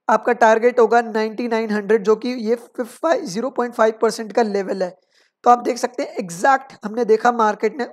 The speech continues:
उसी का हाई मारा है। तो अगर आपने मेरे according उस वीडियो में ट्रेड करा होता, जब मैंने आपको बोला था कि नाइंटी फ़ोर हंड्रेड के ऊपर बाय करना है, तो आप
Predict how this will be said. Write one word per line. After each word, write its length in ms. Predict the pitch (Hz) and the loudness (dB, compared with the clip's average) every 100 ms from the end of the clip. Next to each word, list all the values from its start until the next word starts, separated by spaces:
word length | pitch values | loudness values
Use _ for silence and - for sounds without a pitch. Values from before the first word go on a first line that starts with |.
| - | -10
उसी 260 | 208 247 | -8 -6
का 160 | 240 233 | 2 2
हाई 180 | 202 214 | 4 0
मारा 240 | 208 196 | -2 -8
है। 180 | 165 160 _ _ _ _ _ - | -12 -16 _ _ _ _ _ -2
तो 80 | 254 | 0
अगर 460 | 285 - 226 262 | 0 0 2 2
आपने 340 | 330 240 220 254 | 4 2 0 -6
मेरे 200 | 330 254 | 0 0
according 460 | 233 262 220 220 | 2 0 0 0
उस 120 | 240 185 | -4 -6
वीडियो 240 | 214 220 | -4 -2
में 120 | 226 | -2
ट्रेड 260 | 233 214 208 | 0 0 2
करा 200 | 214 214 | 2 2
होता, 200 | 196 196 | 2 0
जब 160 | 190 208 | -2 -4
मैंने 200 | 214 214 | -4 -4
आपको 200 | 214 226 | -4 -4
बोला 360 | 185 202 214 | 0 2 4
था 160 | 226 220 | 2 0
कि 120 | 220 | -4
नाइंटी 320 | 214 208 190 | -6 -8 -8
फ़ोर 200 | 208 214 | -2 0
हंड्रेड 320 | 214 196 214 214 | 0 0 -2 0
के 60 | |
ऊपर 180 | 220 226 | -2 0
बाय 260 | 190 196 220 | 0 0 0
करना 300 | 220 196 208 | -2 -4 -6
है, 100 | 214 - _ _ _ - | -6 -12 _ _ _ -4
तो 60 | 247 | -2
आप 320 | - 226 | 2 0